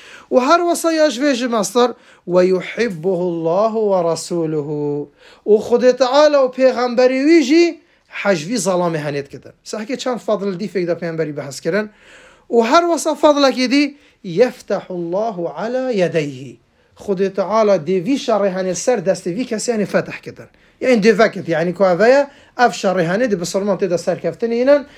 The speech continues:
سر دست اوی ظلام هنه. چند فضل که دی فکره پیغمبری بحث کردن علیه الصلاة والسلام. فبات الناس يدوكون ليلتهم أيهم يعطاها.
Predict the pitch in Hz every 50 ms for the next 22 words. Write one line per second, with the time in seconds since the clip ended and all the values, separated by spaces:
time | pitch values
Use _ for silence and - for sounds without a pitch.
0 | - - - _ - - - 226 220 196 170 151 170 165 165 - - 196 196 214
1 | 240 262 262 262 - - - - - - - 190 165 147 175 240 226 165 165 175
2 | 170 170 165 160 160 156 151 151 147 147 147 143 143 143 143 139 135 131 - _
3 | - - _ _ - - 190 180 - 160 - 240 247 220 226 220 196 190 - 165
4 | 139 127 131 285 285 294 294 285 - 277 285 302 320 311 302 - - _ _ _
5 | _ _ - 214 208 202 196 190 196 185 185 160 170 156 160 151 - - 165 156
6 | 147 143 147 147 139 143 135 - - 160 131 135 131 131 - 131 - - - 139
7 | 123 110 - _ _ _ - - - - - _ - - 247 254 214 277 311 330
8 | 320 320 311 311 302 302 311 311 302 269 - - 262 226 226 - - _ _ _
9 | _ _ - 185 220 254 - 202 226 277 277 277 208 - 320 320 320 302 294 285
10 | 277 277 277 277 269 277 294 285 294 294 269 247 269 262 240 269 294 285 269 269
11 | 247 247 262 240 233 247 240 220 214 - 262 240 220 196 185 151 123